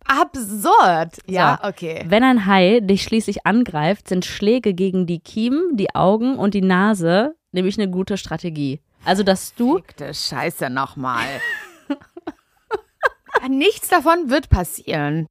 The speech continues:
Speaker 1: Nichts.
Speaker 2: Du
Speaker 1: Ich
Speaker 2: wirst
Speaker 1: würde immer genau das Gegenteil machen von all den Sachen. Also so.
Speaker 2: Du wirst halt einfach
Speaker 1: Du, die wird gefressen.
Speaker 2: Ja.
Speaker 1: Nein, nicht
Speaker 2: Nein,
Speaker 1: gefressen.
Speaker 2: aber du
Speaker 1: Ein
Speaker 2: wirst
Speaker 1: Arm ab,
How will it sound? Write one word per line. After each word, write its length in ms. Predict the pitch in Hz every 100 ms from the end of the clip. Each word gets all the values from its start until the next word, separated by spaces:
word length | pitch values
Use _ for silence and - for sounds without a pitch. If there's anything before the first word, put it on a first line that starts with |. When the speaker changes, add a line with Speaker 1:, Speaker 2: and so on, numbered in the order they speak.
| _ _ _ _ _
Speaker 1:
Nichts. 640 | 165 214 - - - -
Speaker 2:
Du 60 | 220
Speaker 1:
Ich 120 | 269
Speaker 2:
wirst 120 | 294
Speaker 1:
würde 60 | 294
immer 360 | 233 370 403 349
genau 260 | 302 302
das 200 | 277 254
Gegenteil 400 | 226 240 202 180
machen 280 | 170 156 175
von 140 | 160 160
all 160 | 156
den 140 | 151 147
Sachen. 280 | 156 147 -
Also 240 | 156 156
so. 280 | 156 160 151 - _ _
Speaker 2:
Du 120 | 220 214
wirst 160 | 254
halt 140 | 233 190
einfach 300 | 151 175 165 -
Speaker 1:
Du, 180 | 180
die 300 | - - 156
wird 180 | 165 196
gefressen. 560 | 233 190 - 131 147 147
Speaker 2:
Ja. 320 | 151 180 170 202 220 233 - _
Speaker 1:
Nein, 160 | 170 226
nicht 80 |
Speaker 2:
Nein, 200 | 339 339 254
Speaker 1:
gefressen. 380 | 254 - 214
Speaker 2:
aber 200 | 202 240
du 100 | 220
Speaker 1:
Ein 140 | 240 226
Speaker 2:
wirst 80 | 269
Speaker 1:
Arm 220 | 269 339
ab, 1040 | - 320 359 - - _ - 185 214 262